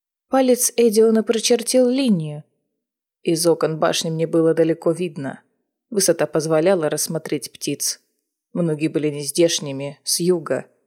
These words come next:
Наши птицы другие и на такие расстояния не летают.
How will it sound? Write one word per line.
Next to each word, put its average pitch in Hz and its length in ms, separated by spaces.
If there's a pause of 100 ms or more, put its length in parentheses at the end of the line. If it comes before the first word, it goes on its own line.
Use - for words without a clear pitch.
(400)
Наши 156 300
птицы 160 360
другие 156 520
и 170 180
на 175 100
такие 190 300
расстояния 170 580
не 160 140
летают. 151 520